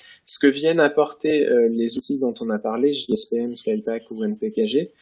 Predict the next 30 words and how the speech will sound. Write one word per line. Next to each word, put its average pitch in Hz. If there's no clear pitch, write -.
c'est, 151
euh, 117
le 131
truc -
avant 147
qui 143
va 131
préparer 160
les 143
fichiers 151
de 135
la 123
bonne 143
manière 147
pour, 165
euh, 117
ce -
que 139
tu, 113
ton 139
navigateur 123
et 127
surtout 160
pour 151
les 131
dépendances 135
que 135
tu 123
as 117
demandées. 117